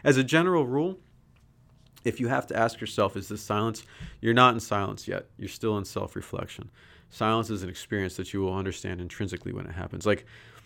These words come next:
nobody has to tell you when you're having sex. You are either having sex or you're not. Well, hopefully nobody has to <laughs> tell you when you're having sex. Is it in yet? <laughs> But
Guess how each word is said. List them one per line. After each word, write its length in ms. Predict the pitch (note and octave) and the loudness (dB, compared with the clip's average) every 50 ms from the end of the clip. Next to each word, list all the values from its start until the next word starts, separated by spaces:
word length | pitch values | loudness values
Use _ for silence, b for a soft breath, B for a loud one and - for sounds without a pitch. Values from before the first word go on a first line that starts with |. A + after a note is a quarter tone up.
| B B B B B - | B B B B B -4
nobody 380 | A#2 B2+ C3+ C#3 C#3+ C#3 B2+ A2 | 2 2 4 6 8 8 8 8
has 240 | A#2+ A2+ A2 - | 8 6 4 2
to 80 | - G2+ | -4 -12
tell 240 | - - A#2 A2 G#2+ | -2 4 6 6 8
you 180 | G2 F#2+ F#2+ | 6 6 2
when 240 | F#2 F#2+ F#2 F#2 F#2 | 0 0 -2 -4 -4
you're 120 | F2+ F2 F2+ | -4 -2 0
having 300 | G2 G2+ F#2 F#2+ F#2 F#2+ | 2 2 2 0 -2 -6
sex. 540 | - - - A#2 G2+ - - - - - - - _ _ _ _ | -8 -2 0 0 0 0 -2 -8 -14 -16 -18 -20 _ _ _ _
You 320 | - G2 G2 F#2+ F#2 F2 - - _ - - _ _ _ _ _ | -6 -4 -2 -2 -2 -4 -8 -12 _ -20 -20 _ _ _ _ _
are 100 | - F#2 | -2 0
either 160 | F#2 F2+ F2 F#2+ | 0 0 0 2
having 320 | G2 G2 F2+ F2+ F#2+ F2 | 4 4 4 4 4 -2
sex 340 | - - G2+ F#2+ - - - | -4 -4 -4 -4 -4 -6 -6
or 60 | F#2 | -6
you're 100 | F#2 F#2 | -2 2
not. 200 | G2 A2 G#2 E2+ | 4 4 4 6
Well, 240 | F#2 F#2 - - - _ - - | 4 2 0 -2 -8 _ -14 2
hopefully 420 | - C#3 E3 E3 - - G#2+ F#2 F2+ | 6 6 6 6 4 2 2 2 2
nobody 260 | - G1+ - - - | 2 0 2 2 0
has 180 | - - - - | 0 0 -4 -8
to 80 | - - | -8 -10
<laughs> 100 | - - | -10 -4
tell 160 | - - - - - - | -2 0 0 0 -2 -2
you 120 | - - - - - | -4 -4 -4 -6 -8
when 340 | - - - - - - - | -8 -8 -8 -6 -8 -8 -6
you're 160 | - - - - | -4 -6 -6 -2
having 320 | - - - - - - - | -4 -4 -4 -4 -10 -16 -14
sex. 280 | - - - - B B B G#2+ B B | -12 -10 -10 -10 B B B -16 B B
Is 160 | - F#2+ F2+ | -10 -6 -4
it 60 | F#2 G2 | -2 -2
in 140 | G#2 A2 | -2 0
yet? 180 | A#2 B2+ C3+ B2+ - - - - | 0 -2 -2 -4 -6 -12 -18 -18
<laughs> 160 | - - - | -18 2 4
But 140 | D3+ C#3 | 4 4